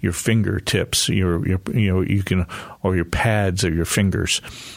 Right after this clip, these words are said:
uh, press down in there. You can put one hand on top of the other to help control that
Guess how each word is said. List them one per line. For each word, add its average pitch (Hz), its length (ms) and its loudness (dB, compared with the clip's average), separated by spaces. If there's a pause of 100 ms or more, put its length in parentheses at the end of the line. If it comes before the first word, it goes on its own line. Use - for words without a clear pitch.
(120)
uh, 95 180 2
press 101 340 0
down 104 360 2
in 87 160 4
there. 85 180 2
You 82 80 2
can 95 120 2
put 113 180 2
one 104 220 2
hand 98 340 4
on 85 160 0
top 98 300 0
of 95 80 0
the 92 160 2
other 98 260 2
to 92 80 -2
help 90 260 0
control 104 520 0
that 95 280 -2